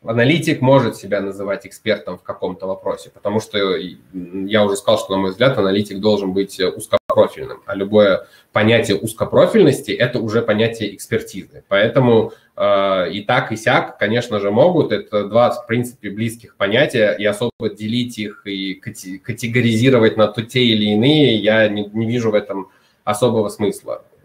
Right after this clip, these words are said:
В принципе, если человек, э, рационально думает, то, на мой взгляд, неважно, как его называть, аналитик, э, эксперт, специалист,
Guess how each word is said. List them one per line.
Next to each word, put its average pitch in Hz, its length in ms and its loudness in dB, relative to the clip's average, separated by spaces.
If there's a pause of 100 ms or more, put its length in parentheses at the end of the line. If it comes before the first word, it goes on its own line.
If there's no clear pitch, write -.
(120)
В - 120 -20
принципе, 139 420 2
если 135 300 2
человек, 123 500 2
э, 110 220 6
рационально 120 540 2
думает, 127 500 0
то, 107 80 -8
на 110 100 -2
мой 113 100 -2
взгляд, 117 260 -4
неважно, 110 360 0
как - 240 -12
его 98 80 -12
называть, 92 440 -10
аналитик, 98 500 -10 (120)
э, 92 240 -16
эксперт, - 480 -2
специалист, 95 680 -6